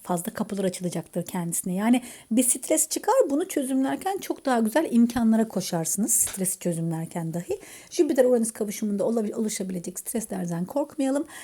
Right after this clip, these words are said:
Ee, günün sonunda sürprizli ve şanslı bir açı. Ee, ve dediğim gibi maddi manevi değerler, konfor alanı ve öz değeri, öz saygısı açısından yükselen koçlar yükseliyor.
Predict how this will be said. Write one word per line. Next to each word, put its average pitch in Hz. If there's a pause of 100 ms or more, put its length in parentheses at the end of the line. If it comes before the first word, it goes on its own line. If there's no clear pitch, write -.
(180)
Ee, 226
günün 247
sonunda 214
sürprizli 202
ve 202
şanslı 185
bir 165 (100)
açı. 247 (380)
Ee, 208
ve 233
dediğim 196
gibi 185
maddi 190
manevi 180
değerler, 254
konfor 202
alanı 269
ve 247
öz 247
değeri, 190
öz 226
saygısı -
açısından 220
yükselen 220
koçlar 185
yükseliyor. 202